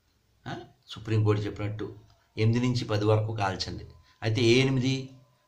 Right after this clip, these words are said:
మార్నింగ్ ఎనిమిది నుంచి రాత్రి ఎనిమిది. అది ప్రతి ఓడి వేలు పెట్టేసేవాడేరా బాబు. ఆ? ఎక్కడ వేలు పెట్టాలో, ఎంతవరకు వేలు పెట్టాలో, ఆ? కొంచెం ఆలోచించండి.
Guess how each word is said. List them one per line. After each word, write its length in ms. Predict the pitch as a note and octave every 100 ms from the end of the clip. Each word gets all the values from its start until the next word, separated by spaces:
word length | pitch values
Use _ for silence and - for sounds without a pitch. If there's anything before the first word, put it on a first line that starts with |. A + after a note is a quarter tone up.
| _
మార్నింగ్ 500 | G#2 B2+ D3 D3+ D3
ఎనిమిది 240 | C#3+ C#3 C3+
నుంచి 200 | B2+ F3
రాత్రి 340 | B2+ A2+ G#2+
ఎనిమిది. 340 | F#2+ E2+ E2+ - -
అది 340 | A2+ A2 - - - - _ _ _ _ _ _ _ _ _ _ _ _
ప్రతి 300 | - D#2+ -
ఓడి 300 | F2 F2 C#3+
వేలు 180 | F#3 E3+
పెట్టేసేవాడేరా 760 | D3 D3 C3 A2 A2+ A2 G#2 G2+
బాబు. 680 | F2 E2 D#2+ D#2+ D#2 D2+ - -
ఆ? 240 | F#3 - - _ _ _ _ _ _ -
ఎక్కడ 240 | G#2+ - F2
వేలు 240 | F2 F2
పెట్టాలో, 560 | F2+ F#2+ A2+ B2 E3+ F3+
ఎంతవరకు 500 | A2+ G#2+ G2 G#2+ G2
వేలు 200 | G2 F#2+
పెట్టాలో, 600 | G2+ - A#2 C#3+ D#3+ - _ -
ఆ? 160 | - - - _ _ _ _ _ _ _ _ _ _ _ _ _ -
కొంచెం 220 | C3 D#3
ఆలోచించండి. 600 | D3+ F3+ G#3+ F#3+ A#3+ E4+